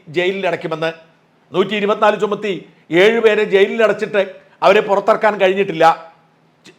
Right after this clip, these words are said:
സ്വീകരണം ഒരുക്കാൻ വേണ്ടി കാത്തിരിക്കുകയാണ്, പക്ഷേ അവരിപ്പോൾ ജയിലിലാണ്. എന്തായാലും ഗീർവാണം അടിച്ചിട്ട് തടി തപ്പുന്ന കാര്യത്തിൽ ആർഷോയെ കണ്ടു പഠിക്കണം. ഗവർണർക്ക് ഒരു നോക്ക് കാണണമെന്ന് ആഗ്രഹമുണ്ടായിരുന്നു ആ വെല്ലുവിളിച്ച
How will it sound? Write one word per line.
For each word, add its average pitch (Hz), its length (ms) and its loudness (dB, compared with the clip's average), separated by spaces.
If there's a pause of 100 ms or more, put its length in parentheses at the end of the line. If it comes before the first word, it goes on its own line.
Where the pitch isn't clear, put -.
(320)
സ്വീകരണം 226 460 2
ഒരുക്കാൻ 226 320 4
വേണ്ടി 220 180 -4
കാത്തിരിക്കുകയാണ്, 202 640 2
പക്ഷേ 180 360 -2 (280)
അവരിപ്പോൾ 196 360 2
ജയിലിലാണ്. 165 640 0 (380)
എന്തായാലും 226 300 2
ഗീർവാണം 262 440 2
അടിച്ചിട്ട് 165 400 -6 (340)
തടി 214 140 4
തപ്പുന്ന 240 320 2
കാര്യത്തിൽ 196 500 2
ആർഷോയെ 202 440 2
കണ്ടു 185 260 -2
പഠിക്കണം. 165 460 -4 (580)
ഗവർണർക്ക് 202 420 4
ഒരു 202 140 4
നോക്ക് 220 300 2
കാണണമെന്ന് 208 540 2
ആഗ്രഹമുണ്ടായിരുന്നു 190 880 0 (320)
ആ 180 140 6
വെല്ലുവിളിച്ച 196 640 -2